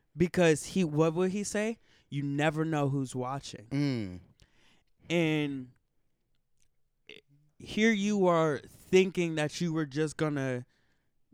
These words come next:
Speaker 1: go teach this song or whatever.
Speaker 2: Mm-hmm.
Speaker 1: That happened to me for m-, here we are going into January. Um, s-,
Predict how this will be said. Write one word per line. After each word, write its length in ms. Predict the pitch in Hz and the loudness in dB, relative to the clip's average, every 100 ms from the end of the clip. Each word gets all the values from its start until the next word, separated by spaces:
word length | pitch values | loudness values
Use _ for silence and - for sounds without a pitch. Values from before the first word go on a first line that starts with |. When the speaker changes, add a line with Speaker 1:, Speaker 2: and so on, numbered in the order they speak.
| 139 | 2
Speaker 1:
go 220 | 170 147 - _ _ - _ | 4 4 -2 _ _ -20 _
teach 300 | - 180 - | -6 -6 -6
this 220 | 147 143 | -4 -4
song 580 | - 147 156 143 104 107 - | -4 -2 0 0 -2 -12 -10
or 100 | - | -4
whatever. 560 | 135 127 117 104 101 - _ | -2 -2 -6 -10 -14 -18 _
Speaker 2:
Mm-hmm. 240 | 127 113 110 - - - - 135 | -14 -12 -12 -16 -20 -20 -12 -4
Speaker 1:
That 220 | 165 196 | -2 -2
happened 520 | 196 202 - 185 160 | -4 -6 -6 -8 -8
to 140 | - | -8
me 580 | 165 160 170 170 151 127 131 - - _ _ _ _ _ _ _ _ _ _ | -8 -6 -6 -6 -8 -12 -18 -20 -20 _ _ _ _ _ _ _ _ _ _
for 200 | - 175 | 0 0
m-, 280 | 147 156 147 _ _ _ _ _ | 0 -6 -12 _ _ _ _ _
here 200 | - 196 | -6 -4
we 180 | 214 208 | -2 0
are 160 | 180 170 | 0 0
going 300 | 170 165 160 | -2 -2 -4
into 260 | 147 147 | -6 -6
January. 840 | 131 143 139 131 117 113 107 107 - - _ _ _ _ _ _ _ _ - - _ _ - | -6 -4 -4 -4 -6 -8 -10 -16 -20 -20 _ _ _ _ _ _ _ _ -20 -20 _ _ -6
Um, 480 | 143 139 131 120 107 _ - | -2 -2 -4 -6 -10 _ -20
s-, 180 | - | -20